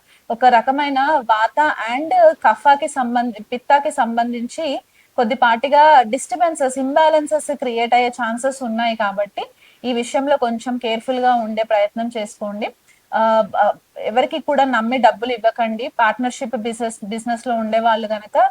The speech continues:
ఉంటే మీకు ఈ గురువు మారిన తర్వాత మిథున రాశిలోకి వచ్చిన తర్వాత ఆర్థికంగా భ-,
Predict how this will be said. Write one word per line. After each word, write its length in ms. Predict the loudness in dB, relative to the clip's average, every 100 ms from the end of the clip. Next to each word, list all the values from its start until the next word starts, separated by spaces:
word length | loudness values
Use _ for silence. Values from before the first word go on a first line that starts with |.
| -2 _ _
ఉంటే 260 | -6 2 2
మీకు 300 | 2 -2 -2
ఈ 360 | -2 -4 -6 -6
గురువు 460 | -4 -2 0 0
మారిన 420 | 0 0 0 -2
తర్వాత 320 | 4 6 6 2
మిథున 320 | -4 -6 -2
రాశిలోకి 440 | 4 4 4 -4 -4
వచ్చిన 240 | -6 -4
తర్వాత 260 | 0 2 2
ఆర్థికంగా 720 | 2 2 0 -2 -2 0 0
భ-, 180 | 0